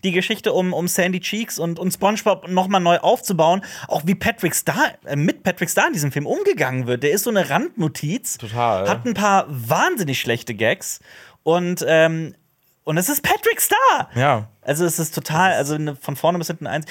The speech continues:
Speaker 1: Ich seh grad, du hast sogar dein SpongeBob-Shirt
Speaker 2: Ja, ich hab,
Speaker 1: angezogen
Speaker 2: ich hab
Speaker 1: heute.
Speaker 2: extra mein
Speaker 1: Schön.
Speaker 2: SpongeBob-Shirt,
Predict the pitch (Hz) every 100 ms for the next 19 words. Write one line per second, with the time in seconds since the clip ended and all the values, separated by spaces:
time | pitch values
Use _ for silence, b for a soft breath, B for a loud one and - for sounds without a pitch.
0 | B 131 180 165 151 - 147 - 131 131
1 | 127 117 117 117 - 107 104 123 127 143
2 | 104 104 120 - 127 131 120 113 127 113
3 | 120 110